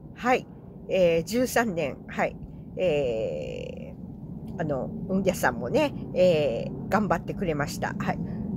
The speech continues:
えー、まあ、そういうことで、えー、飲ませているもの、朝ね、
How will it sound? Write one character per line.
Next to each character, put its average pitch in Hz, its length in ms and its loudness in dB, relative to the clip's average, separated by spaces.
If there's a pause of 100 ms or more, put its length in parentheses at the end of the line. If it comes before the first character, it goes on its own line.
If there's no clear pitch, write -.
え 180 240 6
ー、 - 20 -6
ま 262 180 6
あ、 247 60 6
そ 277 180 4
う 285 60 4
い 285 80 0
う 285 60 -2
こ 285 120 2
と 294 140 2
で、 214 400 4 (1200)
え 180 200 6
ー、 180 60 2
飲 214 80 4
ま 285 100 8
せ 294 140 2
て - 120 -4
い 185 80 0
る 185 80 -2
も 190 100 2
の、 190 240 2
朝 320 300 4
ね、 233 280 4